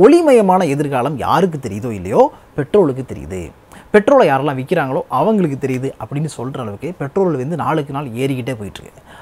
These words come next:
அப்படி இருக்கும்பொழுது பெட்ரோல் விலை ஏற்றத்தை எதிர்த்து சில பேர் வந்து போராட்டங்கள்லாம் பண்ணிட்டு இருக்காங்க. நியாயமான போராட்டம். இப்படிலாம் பல பேர் போராட்டம் பண்ணிட்டு இருக்கும்பொழுது டெய்லி நம்ம என்ன பண்ணிட்டு இருக்கோம் அப்படின்னா, பெட்ரோலை நினைச்சு வந்து புலம்பிக்கிட்டே இருக்கிறோம். So, overall இந்தியன்ஸ் எல்லாருமே வந்து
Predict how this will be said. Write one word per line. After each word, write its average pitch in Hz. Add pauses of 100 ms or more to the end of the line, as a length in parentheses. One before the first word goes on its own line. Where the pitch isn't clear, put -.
(160)
அப்படி 285
இருக்கும்பொழுது 254
பெட்ரோல் 247
விலை 196
ஏற்றத்தை 254
எதிர்த்து 220
சில 170
பேர் 180
வந்து 170
போராட்டங்கள்லாம் 139
பண்ணிட்டு 120
இருக்காங்க. 120
நியாயமான 170
போராட்டம். 120
இப்படிலாம் 147
பல 143
பேர் 139
போராட்டம் 135
பண்ணிட்டு 107
இருக்கும்பொழுது 101 (380)
டெய்லி 233
நம்ம 190
என்ன 220
பண்ணிட்டு 165
இருக்கோம் 131
அப்படின்னா, 123 (540)
பெட்ரோலை 185
நினைச்சு 131
வந்து 127
புலம்பிக்கிட்டே 127
இருக்கிறோம். 113 (440)
So, 233 (200)
overall 190
இந்தியன்ஸ் 147
எல்லாருமே 127
வந்து 131